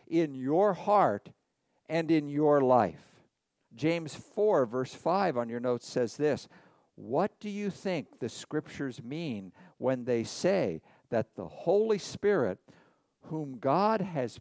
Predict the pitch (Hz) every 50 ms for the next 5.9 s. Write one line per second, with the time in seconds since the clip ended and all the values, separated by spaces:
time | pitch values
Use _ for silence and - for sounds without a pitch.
0 | _ - - - - 214 233 254 240 - - - - 175 202 175 165 - - -
1 | 185 214 214 175 135 120 120 120 - - - _ - - _ _ _ _ 110 -
2 | 139 165 180 208 208 196 175 - - - 165 160 156 143 135 127 131 139 143 147
3 | 160 170 202 233 262 269 262 220 160 110 92 82 85 85 - - - - _ -
4 | - - _ - - 175 170 160 - - - 151 156 139 123 - - - - -
5 | - 127 107 127 117 107 - - 147 127 110 107 - _ - 95 80 -